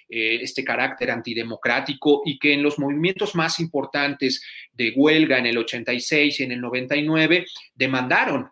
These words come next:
un congreso universitario donde se pusiera a discusión varios de estos temas, incluyendo la posibilidad de una reforma universitaria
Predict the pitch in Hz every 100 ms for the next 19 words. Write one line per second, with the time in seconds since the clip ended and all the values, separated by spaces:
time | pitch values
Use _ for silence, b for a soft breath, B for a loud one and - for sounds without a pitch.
0 | - 131 135 131 127 127 123 127 - 135
1 | 135 131 131 135 135 135 165 165 135 -
2 | 120 - - 180 196 185 127 117 117 117
3 | - 131 - 143 147 147 B B B -
4 | 143 160 151 135 135 139 135 139 135 139
5 | - 135 131 117 113 143 147 143 139 -
6 | 117 - 110 110 110 131 135 - 120 131
7 | 131 120 - 123 131 131 131 113 - 113
8 | 131 135 151